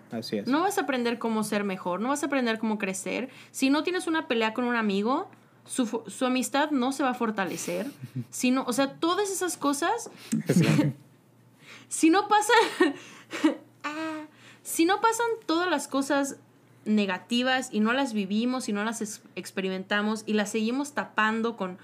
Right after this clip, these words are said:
Speaker 2: alcohol, drogas, likes, pedas, este, YouTube, Netflix, y seguimos solo bloqueando todo y preferimos quedan-, quedarnos dentro sin, sin vivir las cosas,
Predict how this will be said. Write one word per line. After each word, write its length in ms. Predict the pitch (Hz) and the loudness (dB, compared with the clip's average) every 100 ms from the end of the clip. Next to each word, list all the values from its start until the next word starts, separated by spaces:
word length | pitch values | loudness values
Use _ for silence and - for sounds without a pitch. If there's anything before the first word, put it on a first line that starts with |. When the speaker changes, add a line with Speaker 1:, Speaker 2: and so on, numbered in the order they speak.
| - - | -20 -12
Speaker 2:
alcohol, 580 | - 208 311 277 214 190 | -8 -2 2 2 2 2
drogas, 480 | 277 302 247 202 - | 2 4 2 -2 -2
likes, 380 | 262 277 247 - - | 0 0 0 -4 -2
pedas, 600 | 269 277 277 220 - - - - - - | 2 2 4 2 0 -6 -10 -20 -14 -4
este, 760 | 196 196 - 196 185 175 156 - _ _ _ - - | -4 -4 -4 -2 0 0 -4 -8 _ _ _ -20 -12
YouTube, 640 | 208 220 294 311 302 285 214 | 0 4 4 4 4 4 2
Netflix, 680 | 240 269 277 277 214 196 - | 2 2 0 0 0 0 -4
y 80 | 220 | -4
seguimos 400 | 254 254 285 320 | 0 2 2 2
solo 240 | 311 294 | 2 0
bloqueando 580 | 254 220 214 233 240 247 | 2 0 0 -2 0 -2
todo 360 | 254 202 208 208 | -2 -2 0 0
y 80 | 208 | -2
preferimos 560 | 196 185 202 208 220 | -2 -2 -2 -2 -2
quedan-, 380 | 202 196 196 196 - | -2 -2 -2 -6 -6
quedarnos 500 | 202 202 196 208 190 | 0 0 2 0 -2
dentro 460 | 196 196 196 208 208 - - | -2 -4 -4 -6 -6 -14 -16
sin, 400 | - - 190 185 | -8 -2 -2 -2
sin 600 | - - 196 196 190 180 185 | -10 -4 -2 0 -2 -4 -2
vivir 400 | 208 196 240 247 | 0 4 2 2
las 260 | 247 220 | 0 -2
cosas, 600 | - 202 214 254 415 - | -4 -2 0 -2 -4 -14